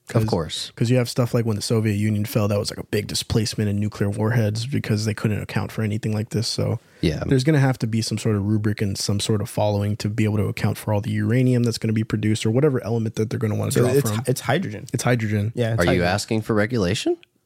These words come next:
Speaker 1: Yeah.
Speaker 2: already?
Speaker 1: Yeah.
Speaker 2: <laughs>
Speaker 1: We need to regulate
Speaker 2: Just
Speaker 1: these
Speaker 2: kidding.
Speaker 1: things. Yeah,
Speaker 2: Just
Speaker 1: for sure.
Speaker 2: kidding.
Speaker 1: Well, I don't, I don't want everything to be just bogged down with red tape, uh, but there will be a hobbyist who's gonna try and do something and blow up his neighborhood. So,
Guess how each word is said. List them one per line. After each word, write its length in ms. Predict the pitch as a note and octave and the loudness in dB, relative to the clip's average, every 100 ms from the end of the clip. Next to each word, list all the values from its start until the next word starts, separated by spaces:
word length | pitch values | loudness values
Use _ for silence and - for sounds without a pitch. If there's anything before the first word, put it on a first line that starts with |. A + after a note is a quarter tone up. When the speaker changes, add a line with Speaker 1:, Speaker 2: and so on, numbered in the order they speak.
| - | -2
Speaker 1:
Yeah. 80 | G2+ | 0
Speaker 2:
already? 440 | F#2 F#2+ - G4 - | 2 2 0 -2 -2
Speaker 1:
Yeah. 720 | - A#3 F#3+ F3+ E3+ C4+ F3+ - | 0 2 2 2 2 2 2 2
Speaker 2:
<laughs> 420 | F#3+ - F#3 E3 | -2 0 2 4
Speaker 1:
We 100 | G3+ | 4
need 80 | G#3 | 4
to 60 | |
regulate 360 | F3 F#3+ F#3 E3+ | 2 2 2 2
Speaker 2:
Just 80 | F#3 | 2
Speaker 1:
these 160 | D3 | 0
Speaker 2:
kidding. 260 | - D3 C3 | 2 2 2
Speaker 1:
things. 80 | - D3+ | 0 4
Yeah, 160 | F#3 D3 | 4 4
Speaker 2:
Just 100 | - | 2
Speaker 1:
for 80 | |
sure. 220 | C3 D#3+ B2 | 0 0 0
Speaker 2:
kidding. 280 | D3 - | -2 2
Speaker 1:
Well, 220 | F3 G3 F3 - - - _ - | 4 4 2 -6 -14 -16 _ 0
I 140 | D3 | 4
don't, 220 | F3 F3 - | 4 4 2
I 80 | D3+ | 4
don't 140 | F3 | 6
want 180 | E3 D#3+ | 6 6
everything 340 | D#3 D3+ D3+ | 4 4 4
to 40 | C#3 | 6
be 160 | C3+ | 4
just 200 | C3 B2+ B2 A#2 | 4 2 -2 -2
bogged 260 | C3 B2 A#2+ | 0 2 0
down 240 | A#2+ A#2 | 0 0
with 160 | A2+ A#2 | -2 0
red 240 | A#2 A2 | 0 0
tape, 300 | - A#2 - - - | -2 -2 -4 -12 -8
uh, 80 | A#2+ | -4
but 240 | B2 B2 B2 | 0 0 2
there 160 | C3 | 4
will 200 | C3+ C3+ | 4 4
be 120 | B2+ | 2
a 80 | B2 | 2
hobbyist 480 | A#2 A2+ A2 A2+ A2 | 0 -2 0 0 0
who's 120 | - A2 | -2 -2
gonna 160 | A2 | -2
try 240 | G#2 A#2+ A2 | 0 0 0
and 100 | G#2+ | 0
do 140 | G#2+ | 0
something 280 | - G#2+ G#2+ | 0 0 -2
and 120 | G#2 - _ | -4 -8 _
blow 180 | A#2 G#2+ | 0 0
up 80 | G#2 | -2
his 100 | G#2+ | -2
neighborhood. 460 | G#2+ G#2+ A2+ G#2+ - _ _ - | -2 0 0 -2 -6 _ _ -6
So, 320 | - G2+ G2+ | -2 0 -2